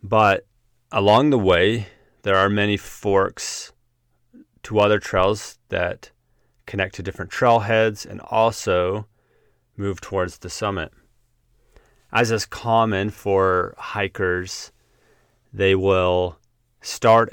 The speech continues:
at this common trailhead, the Jacob's Ladder trailhead, hike the five thousand feet to the summit,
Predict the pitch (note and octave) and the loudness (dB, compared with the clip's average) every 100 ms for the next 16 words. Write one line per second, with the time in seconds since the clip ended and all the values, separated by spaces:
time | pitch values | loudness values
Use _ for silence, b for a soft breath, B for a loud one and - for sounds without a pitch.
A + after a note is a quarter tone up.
0 | - G2+ F#2 E2+ F#2+ F2 - - - _ | -2 -2 -2 -2 -2 -2 -4 -10 -12 _
1 | _ _ _ _ _ - G#2+ G#2 F#2+ F#2 | _ _ _ _ _ -2 0 2 0 -4
2 | E2+ - - - G2+ F#2 F2+ F2 G#2 G2 | -8 -18 -20 -2 0 2 0 -2 -2 -6
3 | - F#2+ - F2 G2 F2+ F2 - F#2 F#2 | -4 -4 -4 -6 0 0 0 -4 -8 -6
4 | F2+ F#2+ G#2 _ _ _ _ _ - A2+ | -6 -8 -10 _ _ _ _ _ -4 -2
5 | G#2+ A2+ - G#2 G2+ A2 G2 F#2 F2 - | -2 -6 0 0 2 2 2 0 -8 -10
6 | G2+ G2+ - G#2 F#2 - A2 G#2 G#2 G#2 | -8 -8 -8 -12 -10 -6 -4 -2 -2 -6